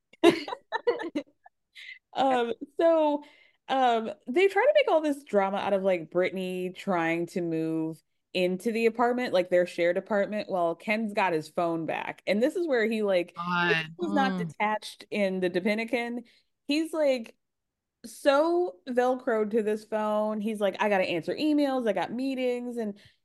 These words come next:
Speaker 2: at first they kinda make it seem like maybe Brittany's being a little bit uptight by, like, trying to force him to move in, where he's, like, trying to do work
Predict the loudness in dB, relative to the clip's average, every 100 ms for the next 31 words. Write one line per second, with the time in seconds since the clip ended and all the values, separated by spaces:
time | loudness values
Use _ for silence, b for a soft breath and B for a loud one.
0 | _ -2 0 0 0 0 -2 -4 -4 -4
1 | 0 0 -2 -4 -6 -4 -2 -2 -2 -2
2 | 2 0 2 -2 -2 0 2 2 4 2
3 | 2 -2 -6 -2 -2 -4 -2 0 2 2
4 | -2 -2 0 0 2 2 2 -4 -2 -4
5 | -2 0 0 0 -2 -4 b b -2 0
6 | 2 2 2 2 0 0 0 4 2 0